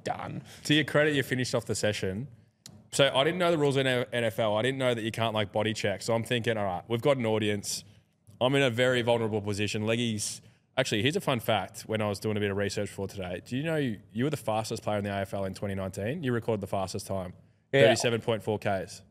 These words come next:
Speaker 1: I, I was, and I held that for about f-, three years.
Speaker 2: Yeah.
Speaker 1: Or four years until this year, and then Gary Rowan beat me against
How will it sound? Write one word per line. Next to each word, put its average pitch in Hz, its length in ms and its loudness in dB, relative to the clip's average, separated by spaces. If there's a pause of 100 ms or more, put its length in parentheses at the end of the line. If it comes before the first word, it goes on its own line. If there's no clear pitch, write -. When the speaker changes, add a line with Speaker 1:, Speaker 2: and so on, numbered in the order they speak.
Speaker 1:
I, 120 680 4 (200)
I 120 240 6
was, 120 500 4
and 131 80 4
I 117 60 4
held 131 280 2
that 151 200 0
for 131 80 0
about 113 280 4
f-, - 200 -20 (240)
three 127 480 2
years. 117 840 2
Speaker 2:
Yeah. 101 200 -4 (260)
Speaker 1:
Or 110 100 -2
four 135 300 4
years 123 160 2
until 123 220 0
this 117 240 2
year, 117 200 4
and 107 80 0
then 107 100 0
Gary 113 280 4
Rowan 107 380 2
beat 107 260 0
me 104 220 -2
against 107 680 0